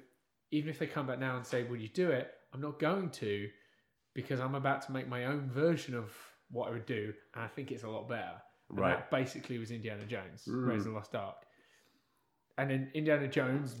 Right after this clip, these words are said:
Speaker 1: was kind of the American answer to James Bond, and
Speaker 2: Albeit in a very different kind of genre.
Speaker 1: Yeah, although they're gonna try and do it now, I think is the plan. They're gonna try and reinvent the,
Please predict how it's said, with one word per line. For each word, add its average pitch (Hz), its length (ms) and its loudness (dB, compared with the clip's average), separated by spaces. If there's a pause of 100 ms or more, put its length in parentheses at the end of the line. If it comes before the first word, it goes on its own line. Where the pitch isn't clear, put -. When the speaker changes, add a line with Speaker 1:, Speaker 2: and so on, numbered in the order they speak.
(120)
Speaker 1:
was 120 640 2
kind 139 160 0
of 127 200 -4
the 127 120 2
American 123 360 0
answer 123 300 -2
to 117 320 0 (140)
James 117 280 -2
Bond, 107 440 -4
and 104 220 -6 (760)
Speaker 2:
Albeit 135 380 12
in 135 100 10
a 123 60 12
very 123 300 10
different 117 380 6
kind 117 180 10
of 107 120 4
genre. 110 480 8
Speaker 1:
Yeah, - 360 -6
although 151 200 6
they're 151 120 4
gonna 160 160 2
try 165 180 4
and 147 80 2
do 139 80 6
it 120 100 0
now, 135 280 4
I 110 60 0
think 175 380 0
is 113 80 -2
the 113 100 -2
plan. 123 240 0
They're 110 100 -4
gonna 110 140 -4
try 123 200 -2
and 113 160 -4
reinvent 117 540 -4
the, 101 180 -6